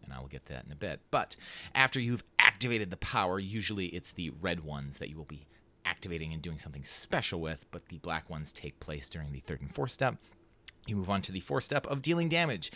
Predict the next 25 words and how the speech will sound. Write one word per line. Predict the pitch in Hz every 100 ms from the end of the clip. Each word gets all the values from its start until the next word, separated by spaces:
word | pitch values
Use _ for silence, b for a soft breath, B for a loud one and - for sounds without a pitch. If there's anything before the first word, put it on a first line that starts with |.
| B -
You | 147
deal | 156 175
whatever | 160 165 156
damage | 151 156 151
you | 143
need | 147 151
to, | - 101
to | - 107 107 -
each, | 143 139 - - B B B -
to | 110
whatever, | 127 120 123 117 107
uh, | 98 90 80 73 85
Reggie | 98 127 110 117 113 110 110 -
that | 110 113
is | 104 101 98
up | 120 - -
on | 98 85
the |
board. | 147 165 165 143 B B B
Uh, | - 104 101 101
so | - 123 113 113
if | 120 113
it | 120 123
is | 120 113 92 90 -
a | 92 85 80 80 80